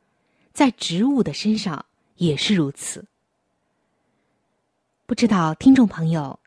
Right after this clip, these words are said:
您有没有发现，树木其实就像人一样，它的大小和形状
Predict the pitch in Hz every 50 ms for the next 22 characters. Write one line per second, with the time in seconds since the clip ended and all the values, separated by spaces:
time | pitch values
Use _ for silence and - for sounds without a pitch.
0 | _ _ _ 202 202 233 254 226 160 139 151 190 202 156 - 220 220 220 - -
1 | - 214 156 - _ _ _ _ _ _ _ _ _ _ _ _ _ _ _ _
2 | _ _ _ _ - - - - 359 320 262 196 180 175 147 135 - _ _ _
3 | _ _ _ _ _ - - - 294 277 - - 190 190 220 220 - 294 277 -
4 | 277 247 196 165 143 139 147 139 151 202 233 185 147 147 139 131 - _ _ _
5 | _ _ _ _ _ _ _ _ _ _ _ _ _ _ _ _ _ _ _ -
6 | 320 302 269 262 - 339 320 269 226 - - 170 139 139 - 180 175 - - 147
7 | 143 175 - 269 247 185